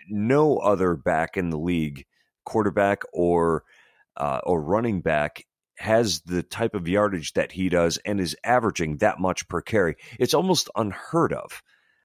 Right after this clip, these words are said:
They have definitely used the brain of offensive coordinator Greg Roman to get the best out of, out of him. And what are we seeing here? Well, this is Greg Roman, formerly of the Buffalo Bills, who designed the offense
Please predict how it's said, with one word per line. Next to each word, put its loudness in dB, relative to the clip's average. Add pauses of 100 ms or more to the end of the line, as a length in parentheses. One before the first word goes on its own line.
(140)
They 2
have 0 (120)
definitely 2
used 0
the 2
brain 0 (100)
of 0
offensive -2
coordinator 0
Greg 0
Roman 0 (300)
to -2
get -2
the 2
best 2
out 0
of, -6
out -2
of -12
him. -4 (260)
And 0
what 0
are 2
we -2
seeing 0
here? 4
Well, 2 (100)
this 0
is 0
Greg 0
Roman, 2 (260)
formerly 2
of 0
the 2
Buffalo 2
Bills, -2
who -2
designed 0
the 2
offense 0